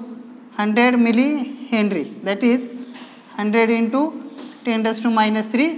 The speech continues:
henry. ओके, तर आपल्याला काय करायचं, how to calculate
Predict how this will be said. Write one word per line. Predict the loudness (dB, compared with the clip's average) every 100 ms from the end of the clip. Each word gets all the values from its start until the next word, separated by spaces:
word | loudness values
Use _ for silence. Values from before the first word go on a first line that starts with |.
| -8 -8 -4
henry. | -4 -6 -12 -18 -20 -20 -6 0
ओके, | 2 2
तर | 2
आपल्याला | 2 2 2
काय | 2
करायचं, | 2 4 4
how | 4
to | 2
calculate | 0 2 2 0